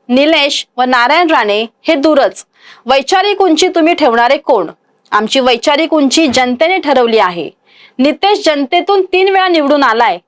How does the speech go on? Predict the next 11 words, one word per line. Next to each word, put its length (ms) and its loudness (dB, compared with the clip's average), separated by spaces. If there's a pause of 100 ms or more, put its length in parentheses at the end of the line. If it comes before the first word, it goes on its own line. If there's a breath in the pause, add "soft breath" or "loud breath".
(140)
पण 100 -2
आपण 280 -2 (100)
किती 220 0
वेळा 160 0
निवडून 340 2
आलायत? 320 0 (500 loud breath)
आपण 300 0
राण्यांच्या 580 2
रस्त्यात 360 0 (120)
आलाच 380 0
आहात, 300 0